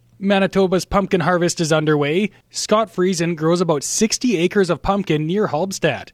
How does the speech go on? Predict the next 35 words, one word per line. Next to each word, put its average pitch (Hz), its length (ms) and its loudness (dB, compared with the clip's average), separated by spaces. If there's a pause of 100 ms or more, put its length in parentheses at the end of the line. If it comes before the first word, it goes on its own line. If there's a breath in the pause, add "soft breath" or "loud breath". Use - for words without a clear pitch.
Friesen 196 440 0
noted 170 280 2
that 151 140 0
harvest 170 340 0
started 165 380 0
about 147 220 0
a 131 40 -2
week 170 300 -2
early 180 240 2
this 139 240 -2
year 143 260 0 (240 loud breath)
and 202 160 -4
says 220 160 0
that 190 140 0
yields 190 320 0
so 196 120 2
far 196 300 2
are 170 160 0
pretty 220 340 -2
good. 170 380 2 (280 loud breath)
The 220 100 0
pumpkin 196 340 -2
profile 190 440 2
has 160 180 -2
sized 165 320 -4
up 143 100 -6
fairly 147 320 -4
well, 165 400 -2
a 156 60 -12
bit 220 180 0
smaller, 208 500 2
but 220 220 0
overall 170 420 2
pretty 127 280 -6
good, 185 320 2